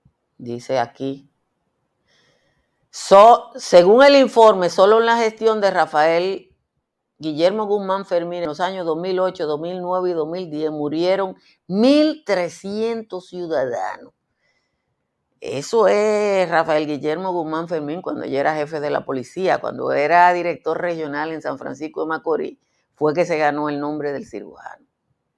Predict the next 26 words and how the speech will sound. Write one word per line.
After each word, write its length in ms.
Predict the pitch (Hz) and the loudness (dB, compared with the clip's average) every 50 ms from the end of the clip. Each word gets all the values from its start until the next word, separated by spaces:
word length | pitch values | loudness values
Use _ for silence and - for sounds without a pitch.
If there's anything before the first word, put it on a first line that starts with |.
| _ _ _ _ _ _ _ _ _ _ _ _ _ _ _ _ _ _ _ _ - | _ _ _ _ _ _ _ _ _ _ _ _ _ _ _ _ _ _ _ _ -8
Entonces, 1200 | - 214 214 214 214 - 254 277 285 277 254 226 196 170 - - 131 135 - - - _ _ _ _ _ _ _ _ _ _ _ _ _ _ _ _ _ _ _ - | -6 -4 -4 -6 0 4 6 8 8 8 6 4 0 -4 -10 -14 -14 -14 -14 -18 -20 _ _ _ _ _ _ _ _ _ _ _ _ _ _ _ _ _ _ _ -20
yo 360 | 135 123 151 190 220 233 233 | -8 -2 2 4 4 4 4
tengo 460 | - 233 240 240 240 226 208 - - | 2 2 2 2 2 0 0 0 0
todo 360 | - 190 214 240 247 240 220 | 0 2 2 2 2 2 0
el 140 | 214 208 185 | -2 0 0
derecho 540 | 175 170 - 349 339 - 175 - 190 190 175 | 2 0 2 0 -2 -6 -8 -6 -6 -4 -4
del 200 | 170 160 151 147 | -4 -4 -4 -6
mundo 460 | 151 160 170 180 175 165 143 147 143 | -6 -6 -6 -8 -8 -8 -6 -6 -4
y 80 | 139 139 | -4 -6
ustedes 380 | 131 135 151 160 175 180 170 | -4 -2 -2 -2 -2 -2 -4
tienen 440 | - 165 170 175 180 180 175 170 170 | -6 -6 -6 -6 -6 -8 -8 -10 -6
todo 300 | 170 165 175 175 175 180 | -2 -2 -2 -2 -2 -4
el 120 | 165 165 | -4 -2
derecho 420 | 151 147 139 165 175 170 165 165 151 | -2 -2 -2 -2 -4 -4 -6 -6 -6
del 160 | 147 147 147 | -6 -6 -6
mundo 540 | 147 156 175 185 180 160 147 135 117 - _ _ _ - - - - _ | -6 -6 -4 -4 -6 -6 -6 -6 -8 -8 _ _ _ -20 -20 -20 -2 _
a 180 | - 160 185 180 | 2 4 4 4
reclamar 1160 | 185 175 180 185 - - 170 160 151 147 151 151 156 175 196 208 208 190 175 156 131 117 - _ _ _ _ | 4 4 2 2 2 2 2 2 4 2 2 0 0 0 0 2 2 2 0 0 -2 -6 -8 _ _ _ _
que 160 | - 160 160 | -4 -2 -2
no 200 | 156 156 160 175 | 0 0 0 0
haya 220 | 190 208 214 214 208 | 0 2 2 2 0
impunidad 560 | 196 190 - 180 175 165 160 147 160 170 175 | 0 -2 -6 -8 -6 -6 -2 2 2 2 2
con 140 | 170 165 156 | 0 -2 -6
los 120 | 147 139 | -6 -6
policías 540 | - 127 123 123 123 - - 143 147 156 147 | -8 -8 -10 -10 -12 -10 -6 -4 -4 -4 -6
asesinos 640 | - - - _ - 175 180 175 170 156 139 - | -10 -20 -20 _ -12 -10 -8 -6 -6 -6 -6 -8